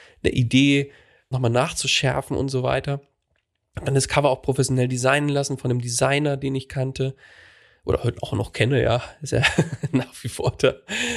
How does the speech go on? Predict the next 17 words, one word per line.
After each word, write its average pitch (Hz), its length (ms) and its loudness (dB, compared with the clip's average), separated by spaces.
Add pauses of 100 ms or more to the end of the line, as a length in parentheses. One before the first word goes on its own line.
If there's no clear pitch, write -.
(220)
Hab - 140 -2
dann - 140 4
auch - 120 2
erste - 320 -6
Interviews 135 560 -2
geführt, 139 460 -2
weil - 240 2
das, - 400 -8
der - 140 -2
Investor 110 280 0
Stories 123 280 2
Podcast 127 480 -4
ist - 200 -6
ein 113 140 0
reines 120 540 2
Interviewformat 151 1300 0 (600)
und 120 840 0